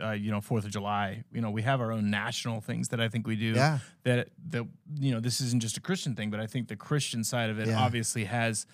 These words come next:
Speaker 1: the greater connection to the gospel, even though I think Doug is right that all stories have some, you
Speaker 2: Yeah.
Speaker 1: know, connection to the idea of triumph or, uh, you know, comedy, uh, fantasy, and tragedy.
Speaker 2: Yeah.
Speaker 1: I, I, I find this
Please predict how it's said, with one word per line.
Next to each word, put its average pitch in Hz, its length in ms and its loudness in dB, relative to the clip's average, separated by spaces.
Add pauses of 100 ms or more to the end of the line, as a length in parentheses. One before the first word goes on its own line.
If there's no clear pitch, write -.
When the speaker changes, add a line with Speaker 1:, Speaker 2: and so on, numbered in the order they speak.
(320)
Speaker 1:
the 143 60 4
greater 127 320 6
connection 117 460 0
to 107 60 0
the 95 100 -4
gospel, 117 680 0 (260)
even 127 200 6
though 110 120 6
I 113 80 4
think 110 240 0 (140)
Doug 113 220 0
is 104 120 -4
right 113 240 -4
that 101 100 -6
all 110 220 -6
stories 101 340 -2
have 95 240 -6
some, 107 480 -2 (380)
you 113 140 -2
Speaker 2:
Yeah. 123 120 6
Speaker 1:
know, 107 60 6
connection 110 480 0
to 104 40 -2
the 107 140 0
idea 104 260 0
of 98 80 -2
triumph 104 640 -2 (320)
or, 104 340 -2
uh, 107 40 0
you 101 180 -2
know, 101 120 -2
comedy, 107 480 0 (260)
uh, 110 200 -8
fantasy, 107 420 -2
and 98 100 -2
tragedy. 101 580 -4 (380)
Speaker 2:
Yeah. 123 160 4
Speaker 1:
I, 135 120 6 (120)
I, 135 160 2 (100)
I 123 120 -2
find 180 440 8
this 123 440 4